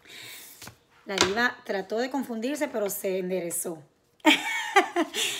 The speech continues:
Bueno, yo lo quiero mucho a todos ustedes y yo hago esto con todo mi corazón. Y yo antes de hacer esta lectura, yo me lleno de paz, hago mis meditaciones, me entrego a mis guías para que ellos me den esa luz,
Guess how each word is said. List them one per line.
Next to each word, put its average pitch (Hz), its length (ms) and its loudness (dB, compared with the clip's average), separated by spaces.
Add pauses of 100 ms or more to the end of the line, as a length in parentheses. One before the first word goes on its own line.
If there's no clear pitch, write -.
(180)
Bueno, 208 380 2 (160)
yo 320 140 4
lo 311 120 6
quiero 185 220 -2
mucho 175 260 -8
a - 40 -20
todos 175 240 -8
ustedes 175 360 -14 (100)
y 202 100 -4
yo 202 100 2
hago 196 160 -2
esto 220 160 -6
con 208 160 -6
todo 180 160 -4
mi 196 160 -6
corazón. 175 720 -10
Y 190 160 -8
yo 185 120 -4
antes 202 240 -4
de 220 40 -2
hacer 190 200 -4
esta 185 200 -6
lectura, 220 400 -4
yo 185 180 -4
me 196 260 -6
lleno 196 300 -4
de 180 100 -4
paz, 214 640 -6 (380)
hago 196 240 -2
mis 208 240 -6
meditaciones, 196 1000 -2
me 190 60 -6
entrego 185 320 -4
a 202 40 -4
mis 202 240 -8
guías 196 420 -4
para 196 220 -6
que 190 100 -6
ellos 226 100 -6
me 269 80 -2
den 269 160 0
esa 202 220 -6
luz, 262 540 -2